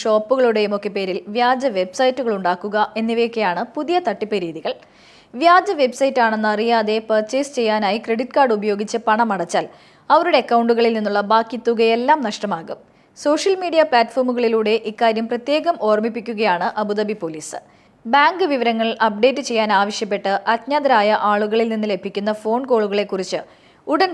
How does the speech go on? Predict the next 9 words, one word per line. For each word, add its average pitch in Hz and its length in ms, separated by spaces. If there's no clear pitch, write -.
തന്നെ 226 200
അറിയിക്കണമെന്നും 226 760
പോലീസ് 214 360
ആവശ്യപ്പെടുന്നു. 190 580
പുകവലി 392 440
ആരോഗ്യത്തിന് 220 520
ഹാനികരമാണ്. 190 680
അപ്പോഴത് 311 560
അംഗീകാരമില്ലാത്ത 254 800